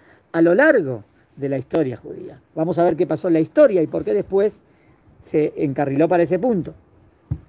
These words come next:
Entre ellos, cuando el pueblo de Israel se quejó y se negó a entrar a la tierra de Israel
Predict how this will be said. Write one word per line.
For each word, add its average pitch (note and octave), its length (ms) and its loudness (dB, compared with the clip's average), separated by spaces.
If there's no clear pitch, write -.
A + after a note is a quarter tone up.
Entre G3+ 360 4
ellos, - 340 -12
cuando F#3 240 2
el A3 60 2
pueblo D#4 240 4
de A#3+ 60 4
Israel G3+ 320 -2
se - 180 -4
quejó - 400 -4
y E3 100 -4
se - 180 0
negó D#3+ 300 6
a B3+ 60 2
entrar G#3+ 400 0
a F#3+ 60 0
la D#3 100 0
tierra F#3+ 300 -2
de E3 80 0
Israel D#3 520 -2